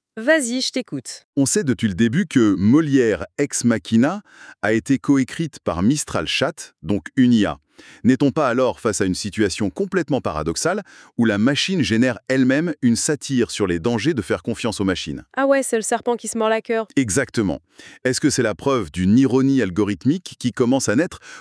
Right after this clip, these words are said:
Speaker 2: ou bien, et c'est peut-être plus inquiétant, est-ce que c'est tout simplement la ruse ultime d'un pseudo-Évramus moderne ? Utiliser la machine pour créer une critique si érudite et si fascinante qu'au final,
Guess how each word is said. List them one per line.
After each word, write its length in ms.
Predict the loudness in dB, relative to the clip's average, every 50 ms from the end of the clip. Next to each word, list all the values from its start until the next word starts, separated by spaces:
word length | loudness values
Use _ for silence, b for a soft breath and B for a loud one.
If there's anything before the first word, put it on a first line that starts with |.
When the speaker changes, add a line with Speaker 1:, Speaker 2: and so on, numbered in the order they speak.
| B B
Speaker 2:
ou 100 | 0 2
bien, 320 | 2 2 0 0 0 -2 -8 _ _
et 100 | -2 -2
c'est 160 | 0 0 -2
peut-être 440 | -2 -2 -2 0 -2 -2 -2 -2 -6
plus 280 | -6 -4 -2 -2 0 0
inquiétant, 460 | 0 0 0 -2 0 0 -2 -2 -4 B B B B B B B B
est-ce 140 | -4 -4 -2
que 80 | -2 -4
c'est 140 | -2 -2
tout 100 | -2 -2
simplement 480 | -2 -2 -2 -2 0 0 2 2 2 2
la 140 | 0 -2 -2
ruse 360 | -2 2 2 2 2 0 -2 -2
ultime 480 | -2 -2 -2 -2 -4 -2 0 2 2 2
d'un 140 | 0 0 -2
pseudo-Évramus 920 | -4 -4 -2 0 0 2 2 2 2 2 0 0 0 2 2 0 0 0
moderne ? 400 | -2 0 0 0 0 -2 -2 -6 -12 _ B B B B B B B B B B
Utiliser 420 | 0 0 2 2 2 2 2 2
la 120 | 2 0 0
machine 380 | 0 -2 -2 -2 -2 -2 0
pour 160 | 0 -2 -4 -4
créer 260 | -2 -2 0 0 2
une 140 | 0 0 0
critique 380 | 0 -2 -2 -2 -2 -4 -4
si 200 | -2 -2 -4 -2 0
érudite 460 | 2 2 2 2 2 2 0 0 0
et 40 | -2
si 140 | -4 -4 -4
fascinante 560 | -4 -4 -4 -2 -2 0 0 0 0 -2 -4 B B B B B B
qu'au 100 | -2 -2
final, 460 | 0 2 2 2 2 2 0 -2 -4